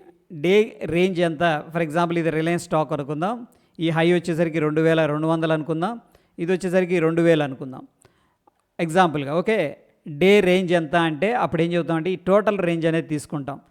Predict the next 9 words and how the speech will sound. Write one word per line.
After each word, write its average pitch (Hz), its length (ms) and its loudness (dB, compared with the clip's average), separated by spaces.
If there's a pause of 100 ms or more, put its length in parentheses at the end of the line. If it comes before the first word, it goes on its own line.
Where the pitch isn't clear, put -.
(300)
So 196 180 2
హై 175 260 4
మైనస్ 180 480 0
లో 160 440 2
కదా, 165 260 0
రెండు 160 220 -2
వేల 160 220 0
రెండు 151 220 -2
వందలు 175 440 -2